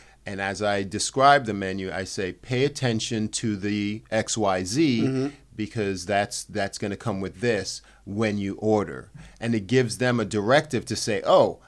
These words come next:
Speaker 1: I need to match this up with that so that I can communicate that." Otherwise, you're in trouble 'cause everyone's gonna say, "Well, what comes with that?"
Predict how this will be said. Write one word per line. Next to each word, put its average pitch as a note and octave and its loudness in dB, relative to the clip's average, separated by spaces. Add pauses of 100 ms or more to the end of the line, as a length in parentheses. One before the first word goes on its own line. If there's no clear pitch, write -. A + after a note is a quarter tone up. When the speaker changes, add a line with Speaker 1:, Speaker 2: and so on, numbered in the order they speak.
Speaker 1:
I A2+ -4
need A2+ 0
to G2 -6
match G2+ -2
this D#3 0
up G#2+ 2 (280)
with F#2 -6
that A#2+ 6 (160)
so - -2
that G2+ 0
I F#2 0
can G2+ -8
communicate A2 0
that." F#2+ -2 (400)
Otherwise, D#3+ 4
you're A#2+ 2
in F#2+ -4
trouble A#2+ 2
'cause G2+ -2
everyone's A#2+ 2
gonna A2+ 0
say, G#2 0
"Well, D#3 4
what A#3 10
comes D4 2
with C3 4
that?" F#2+ 2